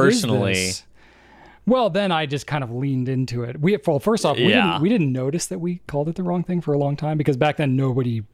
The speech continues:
Speaker 1: was paying attention to us. So no one really pointed out anything that we had wrong on our site or whatever. But I think it was, like, after Drew started that he, he or somebody mentioned it, and Drew, being the Brown advocate that he is,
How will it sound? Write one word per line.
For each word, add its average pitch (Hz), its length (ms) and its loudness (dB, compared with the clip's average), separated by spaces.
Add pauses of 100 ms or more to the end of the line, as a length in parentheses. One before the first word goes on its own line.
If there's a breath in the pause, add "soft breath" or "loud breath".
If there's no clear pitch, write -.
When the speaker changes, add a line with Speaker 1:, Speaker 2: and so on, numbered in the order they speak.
Speaker 1:
was 127 280 -2
paying 120 240 -2
attention 117 380 -4
to - 180 -8
us. - 240 -6
So 120 320 0 (560 loud breath)
no 160 100 4
one 151 100 4
really 135 200 2
pointed 127 320 0
out 127 360 0
anything 170 340 2
that 180 80 0
we 135 100 2
had 127 100 2
wrong 127 240 2
on 120 60 2
our 120 80 0
site 120 280 0
or 113 60 -2
whatever. 123 340 0 (440 loud breath)
But 151 180 2
I 135 80 2
think 170 180 4
it 196 40 4
was, 151 120 0
like, 143 140 -2
after 139 320 -2
Drew 123 200 -2
started 113 340 -6
that 135 100 -8
he, 156 580 -2
he 151 300 0
or 131 100 0
somebody 143 500 2
mentioned 127 480 0
it, 123 180 -4
and 120 160 0
Drew, 123 180 2
being 120 220 2
the 113 80 0
Brown 123 340 2
advocate 127 480 0 (320)
that 113 120 0
he 151 180 4
is, 180 360 2